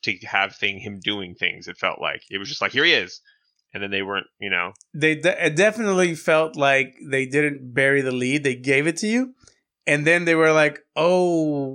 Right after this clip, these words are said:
Speaker 2: what else do we do with him?" And then the story started to get a little, <laughs> little
Speaker 1: So they, they phoned a friend. They
Speaker 2: Yeah,
Speaker 1: brought in
Speaker 2: ex-,
Speaker 1: Mandalorian, and
Speaker 2: they
Speaker 1: then those
Speaker 2: did.
Speaker 1: were some
Speaker 2: They,
Speaker 1: of the best episodes.
Speaker 2: they did. But those three episodes in between, you were like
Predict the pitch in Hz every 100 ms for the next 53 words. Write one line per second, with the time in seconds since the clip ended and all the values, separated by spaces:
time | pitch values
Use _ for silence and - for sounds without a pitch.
0 | 135 131 170 392 - 427 - 143 123 120
1 | 123 131 123 127 123 123 135 156 196 165
2 | - _ _ _ _ 156 - 247 240 202
3 | 220 180 165 165 165 156 165 143 139 156
4 | - - - - 214 220 226 208 208 -
5 | - 135 - - - - 113 117 117 120
6 | - 160 139 - 117 101 95 185 214 226
7 | 247 175 143 147 120 139 104 98 170 170
8 | 147 220 277 127 - 151 123 131 - 170
9 | 240 - 123 113 165 160 151 180 226 151
10 | - 143 170 226 - 196 220 208 214 185
11 | 165 185 170 - 131 175 254 170 147 151
12 | 151 147 131 -